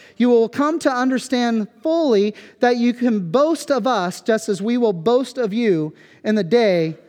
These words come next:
of our Lord Jesus." So let me begin there. So he's starting a hard conversation. Now, he hasn't gotten into the, the issues. In fact, we won't even get into the issues today. This is literally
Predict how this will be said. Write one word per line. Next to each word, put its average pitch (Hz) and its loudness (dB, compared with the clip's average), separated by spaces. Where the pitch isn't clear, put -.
of 180 -2
our 190 2
Lord 185 0
Jesus." 156 -6
So 254 2
let 294 2
me 320 2
begin 262 0
there. 180 -2
So 285 2
he's 262 2
starting 311 0
a 285 2
hard 262 0
conversation. 220 -2
Now, 170 0
he 208 0
hasn't 262 0
gotten 269 0
into 285 4
the, 240 2
the 247 -2
issues. 240 2
In 214 0
fact, 226 0
we 262 0
won't 277 2
even 277 2
get 311 2
into 254 2
the 190 2
issues 170 -4
today. 165 -4
This 247 2
is 220 -2
literally 330 2